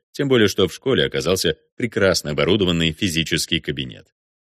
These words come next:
Другими основными предметами, которые изучались в школе, были почему-то черчение и рисование. Тесла неплохо рисовал, но признавался, что черчение терпеть не мог.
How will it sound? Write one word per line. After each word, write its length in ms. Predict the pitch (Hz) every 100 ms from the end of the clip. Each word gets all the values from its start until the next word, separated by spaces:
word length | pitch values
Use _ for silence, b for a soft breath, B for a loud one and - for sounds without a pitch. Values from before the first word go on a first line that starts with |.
| _ _ 101
Другими 640 | 101 92 82 147 151 123 -
основными 580 | 117 110 101 85 87 80
предметами, 540 | 82 80 87 - 76
которые 360 | 78 80 78 76
изучались 500 | 78 - 80 76 -
в 40 |
школе, 440 | - 160 107 67 _ _ -
были 280 | 123 156
почему-то 480 | 127 127 120 120 101
черчение 800 | 98 95 80 - 151 123 85 - _
и 160 | 135 135
рисование. 720 | 120 - 107 78 53 50 - _ _ _ _ _
Тесла 440 | 120 120 - 117 110
неплохо 520 | 123 123 151 98 -
рисовал, 520 | 62 - 64 67 67 _ _ _ _
но 320 | 82 85 143
признавался, 680 | 156 156 143 143 101 120 127
что 180 | - 107
черчение 640 | - 117 - 82 80 85 -
терпеть 500 | 113 107 - 69 -
не 80 | 60
мог. 260 | - _